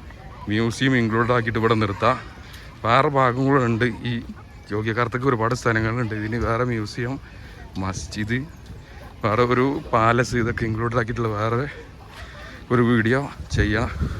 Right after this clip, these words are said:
തൽക്കാലം ഈ വീഡിയോ ഇവിടെ സ്റ്റോപ്പ് ആക്കുകയാണ്. വീഡിയോ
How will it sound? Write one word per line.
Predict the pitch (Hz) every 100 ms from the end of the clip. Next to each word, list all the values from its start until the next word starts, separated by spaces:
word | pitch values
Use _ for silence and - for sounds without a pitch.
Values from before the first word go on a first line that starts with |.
| - - - - - -
തൽക്കാലം | 104 110 131 139 147
ഈ | 127
വീഡിയോ | 127 123
ഇവിടെ | 127 -
സ്റ്റോപ്പ് | 113 101 120
ആക്കുകയാണ്. | 110 110 131 - - - - - - - - - - - - 104
വീഡിയോ | 107 123